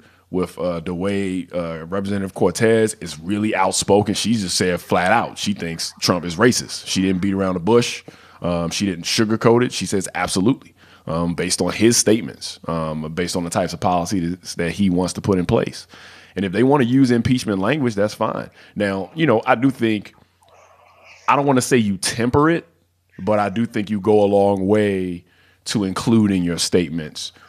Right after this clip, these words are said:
you know, "We understand that there's a threshold that has to be met in far, as far as legislatively, uh, accomplishing impeaching him."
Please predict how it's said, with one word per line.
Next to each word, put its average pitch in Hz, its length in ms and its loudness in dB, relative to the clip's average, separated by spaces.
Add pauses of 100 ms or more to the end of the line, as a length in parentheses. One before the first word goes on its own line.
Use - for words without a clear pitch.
(100)
you 95 100 0
know, 78 320 -4 (120)
"We 104 200 4
understand 92 520 2
that 85 80 -6
there's 87 180 -4
a 82 60 -8
threshold 92 560 2
that 82 100 -8
has 90 240 0
to 85 100 -6
be 82 160 -6
met 87 300 -2
in 90 120 -8
far, 87 580 0
as 95 160 -4
far 87 240 2
as 82 120 -2
legislatively, 85 1080 0 (540)
uh, 80 220 -2 (100)
accomplishing 85 760 0 (200)
impeaching 82 520 -2
him." 80 180 -10